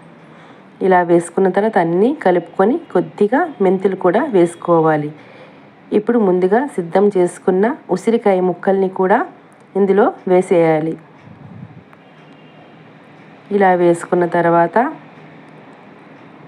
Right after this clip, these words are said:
ఈవెన్‌గా ఇలా మిక్స్ చేసుకోవాలి.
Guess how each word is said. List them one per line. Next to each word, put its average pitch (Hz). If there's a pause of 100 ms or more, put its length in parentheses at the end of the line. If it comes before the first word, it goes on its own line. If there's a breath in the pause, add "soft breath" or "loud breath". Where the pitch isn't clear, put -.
(280)
ఈవెన్‌గా 196 (180)
ఇలా 208 (260)
మిక్స్ 202
చేసుకోవాలి. 165